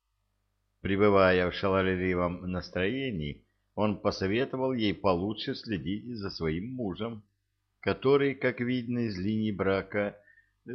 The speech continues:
слегка ветреный тип, летун. Выяснилось,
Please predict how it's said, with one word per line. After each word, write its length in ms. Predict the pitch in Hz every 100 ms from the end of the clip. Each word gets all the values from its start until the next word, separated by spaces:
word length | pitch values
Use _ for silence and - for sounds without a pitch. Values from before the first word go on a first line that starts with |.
| 135
слегка 440 | - 156 156 160
ветреный 600 | 147 147 147 139 139 135
тип, 400 | 131 - 78 - _ 69 65 60
летун. 580 | 78 139 165 92 73 64 - _ _ _ _ _ _ _ _ _ -
Выяснилось, 1080 | 156 190 165 160 156 - 151 147 143 -